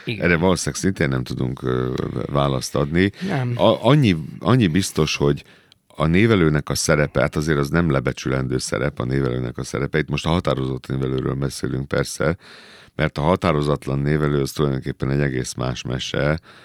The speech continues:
Speaker 2: Az általában, ö,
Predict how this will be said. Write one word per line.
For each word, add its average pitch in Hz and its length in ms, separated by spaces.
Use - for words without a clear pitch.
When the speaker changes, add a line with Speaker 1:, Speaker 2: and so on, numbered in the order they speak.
Speaker 2:
Az 78 220
általában, 71 1080
ö, 71 480